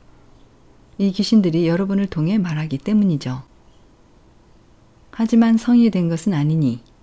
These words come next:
성인이 되었다는 생각을 하지 아니하면 마귀의 장난은 사라질 것이다. 이는 그저 속임수, 환상, 비전이죠. 하지만 만일 성인이 되었다고 여기면 마귀들의 영향을,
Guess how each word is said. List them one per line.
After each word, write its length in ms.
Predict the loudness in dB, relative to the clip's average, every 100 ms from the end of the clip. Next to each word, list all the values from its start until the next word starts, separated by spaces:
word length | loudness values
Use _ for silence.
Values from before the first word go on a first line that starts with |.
| _
성인이 400 | -2 0 2 0
되었다는 420 | -2 -4 -4 -6
생각을 420 | -4 -4 -4 -4
하지 280 | -4 -4 -4
아니하면 640 | -4 -2 -2 -2 -2 -2 -4 -20 -20 -10
마귀의 340 | -8 -4 -4
장난은 440 | -4 -4 -2 -2 -2
사라질 400 | -4 -8 -8 -12
것이다. 460 | -12 -10 -10 -12 -16 _ _ _ _ -20 _ _ _ _ _
이는 240 | -2 0
그저 340 | -2 -4 -4 -4
속임수, 760 | -2 0 2 2 0 -4 -4 -2
환상, 540 | 0 0 -2 -6 -8
비전이죠. 680 | -8 -4 -2 -4 -4 -4 -4 -6 -20 -20 -20 -20 -20 -20 _ -20 -20 _
하지만 520 | -4 0 2 0 -2 -6
만일 320 | -4 -2 -2
성인이 340 | 0 2 2 2
되었다고 640 | -2 -4 -6 -4 -4 -4
여기면 640 | -4 -4 -4 -2 -2 -2
마귀들의 640 | -2 -4 -4 -6 -2 -2 -2 -12 _ _ _ _ _ _ _ -6
영향을, 540 | -2 -2 -2 -2 -2